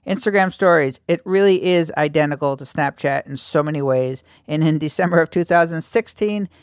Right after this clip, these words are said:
Instagram added stickers and geolocation and other graphics that were all real staples of Snapchat, making the two very similar. And guess what? All of these new additions, I think they're great.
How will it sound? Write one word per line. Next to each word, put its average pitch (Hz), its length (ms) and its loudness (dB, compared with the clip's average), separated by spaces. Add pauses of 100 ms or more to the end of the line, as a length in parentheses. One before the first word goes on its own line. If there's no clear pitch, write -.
(160)
Instagram 208 500 -2
added 180 320 0
stickers 135 600 -4
and 151 180 -8
geolocation 196 880 0
and 156 180 -6
other 214 220 0
graphics 156 460 0
that 175 140 2
were 160 100 0
all 175 260 6
real 185 240 0
staples 180 540 -2
of 160 100 0
Snapchat, 156 580 0 (360)
making 175 300 0
the 165 80 -4
two 170 400 0
very 156 260 4
similar. 127 560 -6 (340)
And 170 120 -6
guess 196 200 2
what? 226 300 2 (140)
All 208 180 4
of 208 80 0
these 190 340 -2
new 202 160 0
additions, 185 540 -2
I 185 80 2
think 208 180 -4
they're 185 120 -2
great. 160 400 -2